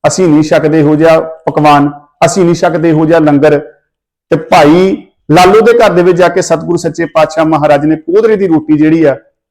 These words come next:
ਉਹ ਛਕੀ, ਤੇ ਗਿਆਨ ਹੋ ਗਿਆ। ਫਿਰ ਜਿਹੜਾ ਮਲਕ ਭਾਗੋ ਸੀਗਾ, ਸ਼ਬਦ ਸਤਿਗੁਰੂ ਸੱਚੇ ਪਾਤਸ਼ਾਹ ਦਾ ਜਦੋਂ ਹਿਰਦੇ ਦੇ ਵਿੱਚ ਚੋਟ ਕਰ ਗਿਆ, ਤੇ ਉਹਨੇ ਜਿਹੜੀ ਪੱਥਰ ਵਾਲੀ ਬਿਰਤੀ ਸੀਗੀ, ਜਿਹੜੀ ਲੋਕਾਂ ਦੇ ਉੱਤੇ ਤਰਸ ਨਹੀਂ ਸੀ ਕਰਦਾ, ਆਪਾਂ ਕਹਿ ਦਿੰਦੇ ਪੱਥਰ ਵਰਗਾ ਹੋ ਗਿਆ, ਕਿਸੇ ਤੇ ਤਰਸ ਨਹੀਂ ਕਰਦਾ, ਇਹ ਤੇ ਬੰਦਾ ਪੱਥਰ ਆ।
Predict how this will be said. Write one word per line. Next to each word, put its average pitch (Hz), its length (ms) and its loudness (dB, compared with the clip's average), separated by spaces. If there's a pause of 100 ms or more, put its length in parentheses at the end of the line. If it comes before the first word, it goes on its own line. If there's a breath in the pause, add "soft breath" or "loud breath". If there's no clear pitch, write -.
ਉਹ 156 80 2
ਛਕੀ, 147 400 -2 (460)
ਤੇ 147 60 -2
ਗਿਆਨ 143 400 2
ਹੋ 170 160 2
ਗਿਆ। 185 180 2
ਫਿਰ 208 280 2 (500)
ਜਿਹੜਾ 175 160 2
ਮਲਕ 175 280 -2
ਭਾਗੋ 165 320 0
ਸੀਗਾ, 180 460 0 (300)
ਸ਼ਬਦ - 440 -2
ਸਤਿਗੁਰੂ 160 400 -2
ਸੱਚੇ 175 300 -2
ਪਾਤਸ਼ਾਹ 160 380 0
ਦਾ 170 80 2
ਜਦੋਂ 165 220 0
ਹਿਰਦੇ 160 320 2
ਦੇ 208 80 2
ਵਿੱਚ 202 160 0
ਚੋਟ 170 260 -4
ਕਰ 165 180 -2
ਗਿਆ, 170 260 2 (440)
ਤੇ 175 80 -2
ਉਹਨੇ 185 260 0
ਜਿਹੜੀ 175 180 0
ਪੱਥਰ 202 400 -2
ਵਾਲੀ 190 220 2
ਬਿਰਤੀ 165 320 -2
ਸੀਗੀ, 170 200 -4
ਜਿਹੜੀ 180 160 0
ਲੋਕਾਂ 165 320 0
ਦੇ 170 80 2
ਉੱਤੇ 175 260 0
ਤਰਸ 214 540 -4
ਨਹੀਂ 233 140 0
ਸੀ 208 160 -4
ਕਰਦਾ, 160 680 0
ਆਪਾਂ 185 200 -2
ਕਹਿ 208 140 0
ਦਿੰਦੇ 233 180 -2
ਪੱਥਰ 220 460 -2
ਵਰਗਾ 202 300 2
ਹੋ 143 140 0
ਗਿਆ, 156 140 2
ਕਿਸੇ - 240 -2
ਤੇ 214 100 -4
ਤਰਸ 202 320 -6
ਨਹੀਂ 175 140 -2
ਕਰਦਾ, 156 220 0
ਇਹ 202 60 2
ਤੇ 196 80 -6
ਬੰਦਾ 180 240 -2
ਪੱਥਰ 180 500 -2
ਆ। 127 100 -4